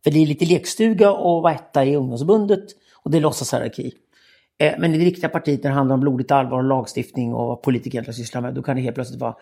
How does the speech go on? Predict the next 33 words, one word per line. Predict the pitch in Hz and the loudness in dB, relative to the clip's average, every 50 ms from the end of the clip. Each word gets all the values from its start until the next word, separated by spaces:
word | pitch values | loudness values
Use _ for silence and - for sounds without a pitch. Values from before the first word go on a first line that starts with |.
| - _ _ | -20 _ _
totalt | - - - - - 220 135 110 - | -20 -18 -10 -4 -2 0 0 0 -2
och | - 139 | -4 -6
bara | 135 - | -6 -6
fallera | - 135 123 113 107 113 | -4 -6 -4 -4 -4 -6
fullständigt. | 113 - 120 - - - 160 - - - - _ _ _ _ _ _ _ - - - - | -6 -6 -8 -10 -8 -8 -8 -8 -10 -14 -20 _ _ _ _ _ _ _ -20 -20 -20 -4
Och | - - 196 202 | 2 6 6 8
en | 226 262 254 | 8 8 8
grej | 233 202 | 6 6
du | 170 190 | 4 2
måste | 175 - - - 170 | 0 -2 -2 -2 0
göra | 156 151 | 2 2
då, | 143 147 | 2 0
att | 147 | 0
du | 147 | -2
måste | 156 147 139 - 156 | -4 -4 -2 -4 -2
gå | 143 160 190 208 196 | 2 6 6 6 6
från | 202 208 190 170 | 4 0 -4 -2
det | 156 | 0
här | 139 | 0
oppositionella | 139 135 - 131 123 135 127 135 123 113 110 113 113 113 120 - _ _ _ _ _ _ _ - | 0 -2 -4 -6 -8 -6 -4 -4 -2 -2 -2 -2 -2 -4 -6 -8 _ _ _ _ _ _ _ -4
till | - 147 135 | 0 0 0
att | 135 - | 2 0
helt | 139 123 | -2 -4
plötsligt | - 120 - | -4 -4 -4
ta | 135 | -2
ledarskap | 127 135 127 120 120 - - 190 165 - - | -2 -2 -2 -2 -4 -2 0 0 0 0 0
och | - 123 | -8 -12
du | 120 | -10
går | - - | -10 -10
upp | - - | -8 -8
till | - | -8
nummer | - - - | -8 -8 -10
ett. | - - - - | -16 -18 -20 -20